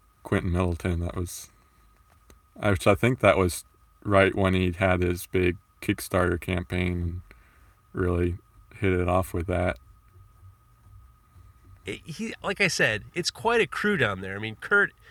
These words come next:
Speaker 2: Freehill, Freehill Blades is, he's another monster.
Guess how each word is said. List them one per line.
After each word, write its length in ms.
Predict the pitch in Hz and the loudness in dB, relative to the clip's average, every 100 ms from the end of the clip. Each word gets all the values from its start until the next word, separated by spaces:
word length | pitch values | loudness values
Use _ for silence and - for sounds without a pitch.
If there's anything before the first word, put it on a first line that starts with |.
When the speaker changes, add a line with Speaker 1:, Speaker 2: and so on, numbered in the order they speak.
| - - | -20 -20
Speaker 2:
Freehill, 600 | - 180 156 131 113 - | -4 0 2 0 -2 -8
Freehill 460 | - 170 160 143 101 | -8 -4 -2 -2 -4
Blades 380 | 104 117 104 92 | -4 -4 -4 -8
is, 260 | 87 - - - - | -12 -14 -14 -20 -20
he's 240 | - 180 135 | -6 -2 -2
another 320 | 107 117 110 | 0 0 0
monster. 600 | 87 85 90 - 110 - | -6 -12 -12 -12 -12 -14